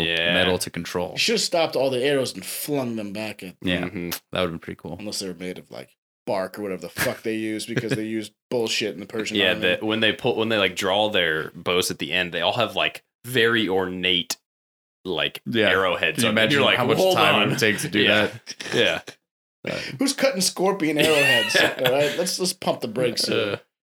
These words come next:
Speaker 2: So as the Persians get close, uh, Xerxes sends a Persian emissary to negotiate with Leonidas. Uh, essentially, they offer the Greeks freedom and the title of friend of Persian, the friends of Persians,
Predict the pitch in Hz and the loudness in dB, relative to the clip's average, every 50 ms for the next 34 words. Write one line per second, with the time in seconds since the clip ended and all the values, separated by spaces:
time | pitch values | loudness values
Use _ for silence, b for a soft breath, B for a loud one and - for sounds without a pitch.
0 | _ _ _ _ _ _ _ _ _ _ _ _ _ _ - - 117 110 107 104 | _ _ _ _ _ _ _ _ _ _ _ _ _ _ -4 2 2 4 4 4
1 | 101 113 117 113 113 110 - - 120 113 104 104 107 101 95 87 - - - - | 4 2 2 0 -2 -6 -4 0 2 2 2 2 2 0 0 0 0 -2 -4 -4
2 | - _ _ _ _ _ _ - - 92 - - - 92 87 85 85 - - - | -8 _ _ _ _ _ _ -6 -6 -6 -4 -2 0 0 2 2 0 -2 -2 -4
3 | - - 92 85 80 80 80 82 82 92 98 101 98 - - 90 85 - 95 90 | -6 -8 -8 -4 -4 -2 -2 -2 -2 0 0 0 0 -2 -4 -4 -2 0 0 0
4 | 90 87 82 82 - - 90 90 87 85 82 82 82 80 - - 82 80 80 80 | 0 -2 -4 -4 -2 -2 -2 0 0 -2 -2 -2 -2 -2 -2 -2 0 0 0 -2
5 | 78 78 80 80 - - 80 76 69 80 - - 82 78 73 71 67 65 64 - | -2 -2 -4 -4 -2 -2 -4 -4 -4 -4 -6 -6 -6 -6 -6 -6 -8 -8 -8 -8
6 | - - - _ _ _ _ _ _ _ _ _ _ _ _ _ - - 50 50 | -8 -10 -12 _ _ _ _ _ _ _ _ _ _ _ _ _ -12 -10 -8 -6
7 | - - 104 98 92 - 95 92 90 85 80 87 87 67 82 87 87 - - 90 | -4 -2 -2 -2 0 0 0 0 0 2 0 0 0 2 2 0 0 -2 -2 -4
8 | 82 85 80 - 90 90 85 78 - - - - - - - _ _ _ _ _ | -2 -2 -2 -2 -2 -2 -2 -2 -2 -4 -2 -2 -4 -6 -8 _ _ _ _ _
9 | - 123 127 127 127 123 120 110 98 90 - - 95 95 95 95 92 90 - - | -4 -2 0 2 2 2 2 2 0 -2 0 0 0 2 2 2 2 0 0 -2
10 | - 101 101 101 95 92 - - - 101 95 92 - 92 87 85 85 87 92 _ | 0 0 2 2 2 0 -2 -2 -2 0 0 0 0 0 -4 -4 -4 -6 -12 _
11 | _ _ _ _ _ _ _ - - - - 120 120 120 113 101 101 - - - | _ _ _ _ _ _ _ -16 -14 -6 -2 0 2 2 2 0 0 -2 0 0
12 | 101 101 95 92 98 95 95 90 - - - - | 0 0 2 0 0 0 0 0 -2 -4 -6 -8